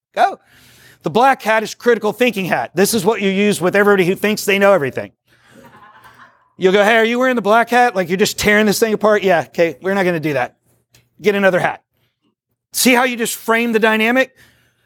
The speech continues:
You got the green hat, which is creative thinking. In discipleship one, people go, "Well, I think it means," you know what we do? Uh, uh, uh, uh. All we're trying, you tell me what you know. Don't tell me anything you think. Thinking's for your two. Tell me what you know.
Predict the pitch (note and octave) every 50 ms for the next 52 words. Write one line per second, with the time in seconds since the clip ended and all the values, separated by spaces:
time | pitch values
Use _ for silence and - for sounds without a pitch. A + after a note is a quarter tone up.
0 | _ _ _ _ _ - A#3+ - G#3 E3+ - G#3 B3 B3+ C4 B3+ G#3 G3+ A3 A3
1 | A#3 A#3+ A3+ F3 E3+ - - C#3+ - - - A3 G#3+ G#3+ G#3+ G#3+ - - A3 G#3+
2 | G3+ - G#3+ A3+ G#3+ G3 G3 - _ _ _ _ _ _ _ _ _ _ _ _
3 | _ _ _ _ - - - - - - - - - _ _ _ _ _ _ _
4 | _ _ _ _ _ _ _ _ _ G3 F#3 D#3 E3+ - C4 C4 B3 F3+ F#3+ A#3+
5 | G#3 G#3 A3+ A#3 A3 - A3+ G3+ G#3 G#3+ G3 G3 G3+ G#3 A3 B3+ B3+ B3 - C4
6 | C4 G#3 A#3 A3 A3 A#3 A#3+ G#3+ D#3+ - E3+ F#3 G3 G3+ G#3 G3+ - - G3 G#3
7 | G3+ G#3+ F#3+ G#3+ A3+ A#3 A3 - _ _ G#3+ A3 - A#3 A3+ - - G#3+ - -
8 | F#3 - - - _ - - - - - - - - - E3+ F#3+ G#3+ A3+ A#3 -
9 | - A#3 A#3 - G3 A3 - - C4 C4 B3+ B3 A#3+ B3 A#3 G3+ G3+ G3+ G#3 G#3
10 | G3 E3+ F3 F#3+ - - F#3+ G3+ F#3 G3 A3 A3+ A3+ - A3 A3+ A3 G#3+ - -
11 | F#3+ D#3+ B2+ - - _ _ _ _ _ _ _ _ _ _ _ _ _ _ _
12 | _ _ - A3+ A#3 G3 B3 C4 A#3+ - - A#3+ A#3 A3+ A3+ A3 - E3+ C3+ -
13 | _ _ _ _ _ _ _ _ - _ _ _ _ - G3 A3 A#3+ B3+ B3 C4
14 | C4 A3+ A#3+ A#3 A3+ G3+ E3+ -